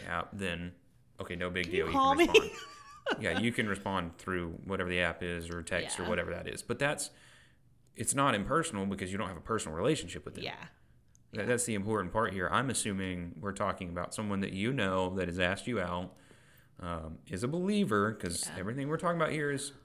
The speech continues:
Speaker 1: Christian.
Speaker 2: Among believers, yeah.
Speaker 1: Um, so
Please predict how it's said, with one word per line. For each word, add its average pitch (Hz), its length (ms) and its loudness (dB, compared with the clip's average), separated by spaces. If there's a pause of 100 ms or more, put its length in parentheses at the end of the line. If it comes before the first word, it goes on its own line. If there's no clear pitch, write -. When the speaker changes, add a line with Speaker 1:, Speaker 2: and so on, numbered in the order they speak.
(140)
Speaker 1:
Christian. 160 460 -6
Speaker 2:
Among 233 240 0
believers, 240 440 2
yeah. 101 360 6
Speaker 1:
Um, 92 260 -2 (1040)
so 90 380 0